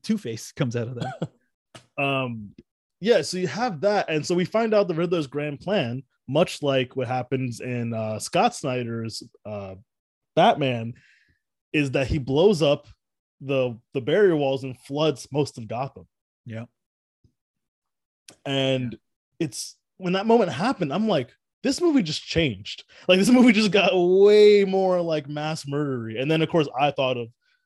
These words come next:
Speaker 2: the book, the comic, and I'm like, "Oh, shit, they're doing the thing that happened in Zero Year."
Speaker 1: It, yeah, there, there, it's a combination of Zero Year and, like,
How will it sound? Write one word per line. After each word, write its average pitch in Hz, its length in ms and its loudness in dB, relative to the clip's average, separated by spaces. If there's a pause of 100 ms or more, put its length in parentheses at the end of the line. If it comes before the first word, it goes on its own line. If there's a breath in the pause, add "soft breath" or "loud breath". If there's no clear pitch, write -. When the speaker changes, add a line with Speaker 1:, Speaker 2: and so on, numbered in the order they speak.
(420)
Speaker 2:
the 139 60 0
book, 123 280 0
the 131 100 -4
comic, 139 380 -2
and 131 80 -2
I'm 139 60 -2
like, 135 160 -6
"Oh, 226 120 2
shit, 277 260 -2
they're 175 100 -2
doing 208 160 2
the 202 80 2
thing 202 360 -6 (280)
that 202 100 -4
happened 220 320 2
in 208 120 4
Zero 226 280 2
Year." 107 320 -6 (440)
Speaker 1:
It, 156 120 -18 (200)
yeah, 175 260 0
there, 160 280 -4
there, 185 420 -4
it's 175 220 -6
a 190 180 -6
combination 190 800 -4
of 139 120 -4
Zero 139 440 -4
Year 175 520 -2
and, 135 180 -6
like, 127 320 -6